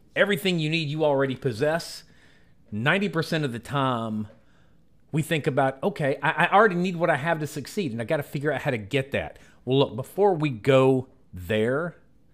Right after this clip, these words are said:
I think it's important for us to understand that it doesn't only mean the good,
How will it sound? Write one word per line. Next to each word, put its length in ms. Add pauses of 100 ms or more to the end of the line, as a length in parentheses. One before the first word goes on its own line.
(520)
I 80
think 240
it's 160
important 560 (280)
for 180
us 200
to 200
understand 840 (280)
that 160
it 200
doesn't 340
only 280
mean 220
the 60
good, 560